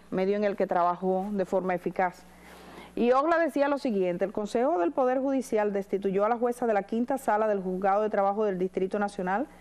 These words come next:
Margarita Cristo Cristo, a quien halló culpable de cometer faltas graves en el ejercicio de sus funciones durante un juicio disciplinario. Cristo Cristo, quien sostuvo un enfrentamiento con la fiscal del distrito, Jenny Berenice Reynoso,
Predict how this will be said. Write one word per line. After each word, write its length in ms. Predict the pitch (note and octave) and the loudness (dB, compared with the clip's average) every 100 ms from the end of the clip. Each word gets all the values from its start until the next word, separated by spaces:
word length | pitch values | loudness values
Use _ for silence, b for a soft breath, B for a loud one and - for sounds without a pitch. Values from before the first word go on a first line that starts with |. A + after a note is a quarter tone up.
| B B B | B B B
Margarita 540 | F3+ G#3+ G#3+ G#3+ A#3 B3 | 0 4 4 4 2 0
Cristo 320 | A#3+ A#3+ A3 | 0 0 -2
Cristo, 340 | G3 A#3 C4+ | 0 -2 0
a 60 | C4 | -2
quien 160 | A3 G3+ | 0 0
halló 220 | F#3+ G3+ | 0 0
culpable 560 | A#3+ F#3+ A#3+ B3+ C#4 | 0 0 2 2 2
de 100 | B3+ | 0
cometer 380 | A#3 G#3 F#3+ G#3+ | 0 -2 0 -2
faltas 400 | - G#3+ G#3 F3 | 0 0 0 0
graves 480 | G3 A3 B3 B3 A#3 B B B B | 2 2 2 0 -2 B B B B
en 160 | F#3+ G3+ | 0 2
el 80 | |
ejercicio 480 | G3+ F#3+ F3+ G#3 B3 | 2 0 -2 -2 0
de 80 | A#3 | 0
sus 180 | A3+ G#3 | -2 -4
funciones 460 | G3+ A3+ A#3 B3 | -2 0 0 2
durante 320 | G#3+ F#3+ F#3+ G3+ | 0 0 0 0
un 80 | |
juicio 260 | G3+ G#3 G#3 | 0 0 0
disciplinario. 840 | G3+ - F#3+ G3 E3+ D3 D3 D3 - B B B - | 0 -2 -2 0 2 0 0 -2 -6 B B B -2
Cristo 380 | A#3 A#3+ A#3 G#3+ | 2 2 2 0
Cristo, 380 | A#3+ D4 D4+ | 2 0 0
quien 160 | C#4 A#3 | -2 -2
sostuvo 360 | A3 - G3+ G#3 | -2 -2 0 0
un 100 | A#3+ | 0
enfrentamiento 680 | A#3 A3+ A3 G3+ G#3 A#3 | 0 0 0 0 0 -2
con 100 | A#3+ | 0
la 100 | G#3 | 0
fiscal 380 | F#3+ F#3+ F#3+ F#3+ | 0 -2 0 2
del 180 | A3 G#3+ | 0 0
distrito, 540 | G3+ - A3+ A#3 B3 | -2 0 -2 0 0
Jenny 340 | G#3+ G3 G3+ G#3+ | 0 0 0 2
Berenice 440 | F#3+ F3+ F#3+ A3 | 0 0 -2 0
Reynoso, 560 | A3 A#3+ B3+ A3+ - | 0 0 0 -2 -6